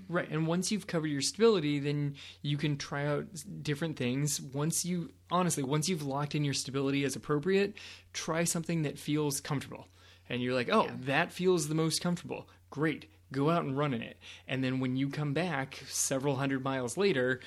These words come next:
Speaker 1: and be like, "I need new shoes," 'cause shoes are gonna last you somewhere in that three hundred to five hundred range, uh, depending on, like, how hard you are on your shoes and what surfaces you're running on and stuff like that.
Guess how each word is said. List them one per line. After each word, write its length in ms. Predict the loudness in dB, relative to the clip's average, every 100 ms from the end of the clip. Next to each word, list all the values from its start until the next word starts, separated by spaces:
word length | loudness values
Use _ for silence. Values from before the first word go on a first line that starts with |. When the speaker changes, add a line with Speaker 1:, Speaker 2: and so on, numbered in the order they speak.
| -16 -10
Speaker 1:
and 200 | -4 -2
be 100 | 0
like, 240 | 2 0 0
"I 240 | -2 0
need 200 | 2 2
new 180 | 2 2
shoes," 480 | 2 2 4 2 0
'cause 360 | -2 -4 -4 -4
shoes 300 | -2 0 0
are 40 |
gonna 140 | 0 0
last 300 | -2 -2 -2
you 80 |
somewhere 240 | -2 -2 -2
in 60 |
that 200 | -4 -6
three 300 | -8 -4 -2
hundred 220 | -2 -2 -4
to 80 |
five 260 | -6 -6 -4
hundred 240 | -4 -4
range, 540 | 0 0 2 0 -2 -4 -14 -20 -12
uh, 140 | -8 -6
depending 340 | -4 -2 0
on, 220 | 0 -2
like, 180 | -4 -8
how 180 | -4 -4
hard 280 | 0 0 2
you 140 | 0
are 100 | 0
on 80 | 0
your 120 | -2
shoes 340 | -2 -2 -2 -2
and 80 | -2
what 140 | -2
surfaces 520 | -2 -2 -2 -4 -4
you're 80 | -2
running 280 | -2 0 0
on 100 | -2
and 100 | -2
stuff 220 | -4 -4
like 120 | -2
that. 260 | 0 0